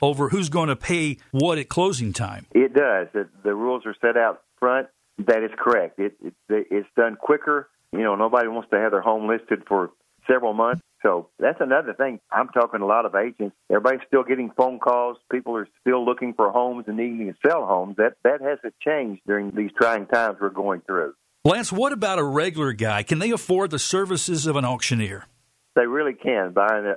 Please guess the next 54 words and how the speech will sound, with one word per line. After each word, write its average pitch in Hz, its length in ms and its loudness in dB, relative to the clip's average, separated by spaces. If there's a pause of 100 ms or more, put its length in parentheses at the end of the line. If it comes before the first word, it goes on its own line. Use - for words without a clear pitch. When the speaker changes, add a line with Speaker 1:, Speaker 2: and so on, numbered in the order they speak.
(100)
Speaker 2:
The 104 100 4
way 151 180 2
we're 156 180 -2
doing 139 300 -2
auctions 120 540 -2
now, 113 560 2 (160)
because 165 500 0
of 127 100 -4 (220)
the, 101 80 0
most 123 460 0
of 123 100 2
the 107 80 2
marketing 117 560 -2
is 95 160 -6
done 120 260 2
online, 107 720 2 (260)
the 101 120 2
advertising 123 680 0
costs 110 360 0
have 98 120 -2
been 107 140 -4
cut - 380 -2
drastically. 110 720 -2 (280)
For 107 100 2
example, 123 360 0
let's 113 160 -2
say 127 80 4
we 117 120 0
were 113 280 0
selling 120 280 2
an 95 80 0
estate, 117 500 0
or 101 60 -4
maybe 113 240 0
you 110 80 -2
were 98 100 0
moving 113 380 0
and 95 100 -6
you 110 140 -2
wanted 107 160 0
to 85 120 -20
sell 107 80 4
the 95 80 2
contents 110 540 -4
of 90 80 -16
your 92 140 -2
home. 117 340 -2 (420)
That's 110 200 2
what 104 140 0
we 98 100 -2
did 104 260 0
this 101 160 0
last 110 340 2
week. 104 260 -2